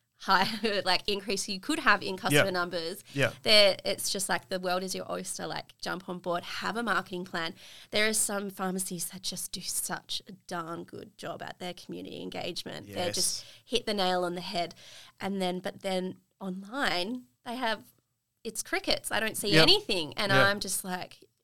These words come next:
Speaker 1: "You're doing
Speaker 2: Yeah.
Speaker 1: yourself a disservice."
Speaker 2: Uh, I suppose that you, you think of the, the, the strategy of,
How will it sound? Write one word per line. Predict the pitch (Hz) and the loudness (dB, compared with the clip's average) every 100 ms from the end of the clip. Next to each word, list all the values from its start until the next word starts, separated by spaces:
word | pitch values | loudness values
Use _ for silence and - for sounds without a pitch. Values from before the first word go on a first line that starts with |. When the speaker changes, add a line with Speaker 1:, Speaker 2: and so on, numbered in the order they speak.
| _ _ _ _ | _ _ _ _
Speaker 1:
"You're | 196 | -14
doing | 202 190 | -10 -8
Speaker 2:
Yeah. | 190 | -6
Speaker 1:
yourself | 113 - | -8 -10
a | |
disservice." | - - - - - - - - | -12 -12 -8 -10 -10 -12 -14 -2
Speaker 2:
Uh, | - 156 | 2 4
I | 151 | 4
suppose | - 196 160 | 6 6 6
that | 156 | 2
you, | 151 | -2
you | 151 | -2
think | 135 185 | -2 0
of | 170 120 | 0 2
the, | 127 113 107 | 4 4 2
the, | 113 | -4
the | 92 101 - 120 | -6 -12 -2 0
strategy | - 131 123 117 110 101 | 4 6 4 2 -2 -4
of, | 98 | -8